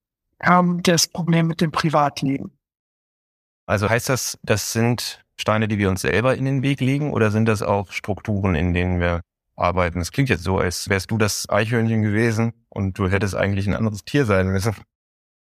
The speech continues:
Speaker 1: Ja, du hast recht. Das Bild ist sehr gut. Es ist einfach das Eichhörnchen in der falschen Schule. Also, wir gehen sozusagen als Eichhörnchen zur Uni und lernen dort Eichhörnchen-Sachen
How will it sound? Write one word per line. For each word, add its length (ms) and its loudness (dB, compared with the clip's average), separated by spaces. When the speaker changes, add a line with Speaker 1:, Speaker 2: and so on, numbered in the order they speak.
Speaker 1:
Ja, 140 6
du 80 4
hast 200 4
recht. 280 -2
Das 140 -2
Bild 260 0
ist 160 2
sehr 180 0
gut. 360 -6
Es 160 -2
ist 160 -2
einfach 380 0
das 320 -2
Eichhörnchen 720 2
in 120 4
der 120 4
falschen 460 0
Schule. 520 -2
Also, 320 2
wir 160 4
gehen 280 2
sozusagen 520 2
als 240 -2
Eichhörnchen 720 2
zur 260 0
Uni 360 4
und 180 -6
lernen 360 4
dort 280 0
Eichhörnchen-Sachen 1120 2